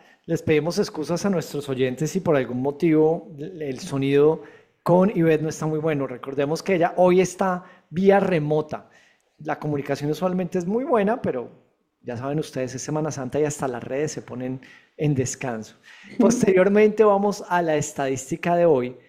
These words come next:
Speaker 1: donde Antonio Trujillo también estará remoto, pero nos hará el pulso del mercado como todos los miércoles.
Speaker 2: En Formulemos el Algoritmo nos llega una pregunta de un oyente. Escuchen aquí, señores.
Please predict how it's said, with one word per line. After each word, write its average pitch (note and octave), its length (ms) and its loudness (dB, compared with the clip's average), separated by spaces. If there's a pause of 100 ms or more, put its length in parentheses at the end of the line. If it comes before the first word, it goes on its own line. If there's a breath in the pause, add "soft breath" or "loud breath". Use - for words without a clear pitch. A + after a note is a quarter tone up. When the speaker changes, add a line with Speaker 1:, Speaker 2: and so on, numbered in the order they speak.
(240 soft breath)
Speaker 1:
donde C3+ 260 0
Antonio C3 380 -4
Trujillo C3+ 440 -4
también A#2+ 340 -6
estará C3+ 360 -6
remoto, C3 640 -6 (260 soft breath)
pero B2+ 520 -2 (320)
nos B2 260 -6
hará A#2 280 -10
el D3+ 200 -4
pulso A#3 560 0
del D#3 120 2
mercado D3+ 500 -4 (240 soft breath)
como A#3 280 4
todos B2+ 280 2
los A#2+ 200 -4
miércoles. A2 800 -14 (880)
Speaker 2:
En A#3+ 140 2
Formulemos C4 540 8
el D#4+ 100 8
Algoritmo A3 640 4
nos G3+ 220 0
llega A3 460 0
una A3 260 0
pregunta G3+ 460 0
de F3+ 80 0
un F3 120 0
oyente. D#3 400 -4
Escuchen F#3 420 -2
aquí, F3+ 240 -4
señores. D#3 640 -2